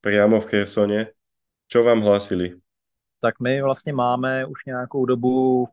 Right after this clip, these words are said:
Speaker 2: Chersonu, řekl bych, pobočku Team for Ukraine. Je to, je to, eh, chersonská, chersonská pobočka, která primárně se skládá vlastně z místních Ukrajinců, které známe dlouhodobě. A jeden z nich je Pavel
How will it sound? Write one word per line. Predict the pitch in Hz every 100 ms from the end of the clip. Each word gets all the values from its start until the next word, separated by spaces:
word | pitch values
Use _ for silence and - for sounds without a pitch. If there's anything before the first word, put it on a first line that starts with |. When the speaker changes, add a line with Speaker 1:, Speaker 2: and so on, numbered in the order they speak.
| -
Speaker 2:
Chersonu, | 120 - 135 123 127 123 120 113 104 104 _ _ _ _ _ -
řekl | 113 -
bych, | 123
pobočku | - 101 120 - - - 135 131
Team | 131
for | 123 131
Ukraine. | 117 131 131 127
Je | 120
to, | 123 117 123
je |
to, | - 120 117 _ _ -
eh, | 120 113
chersonská, | - 123 - 127 - 123 117 -
chersonská | 117 117 123 - 127
pobočka, | 113 117 - - 123 120 - _ _
která | 131 123 120 120 - - 131
primárně | 135 123 123 127
se | 113
skládá | 127 127 120 120
vlastně | 117 113 - 120
z | 117
místních | 120 117 131 -
Ukrajinců, | 123 123 123 - 120
které | 127 127
známe | 113 107 107 123 131
dlouhodobě. | 131 131 135 135 135 131 135 _ _ -
A | 127 120
jeden | 123 120 120
z |
nich | 117 120
je | 127
Pavel | 127 117 117 113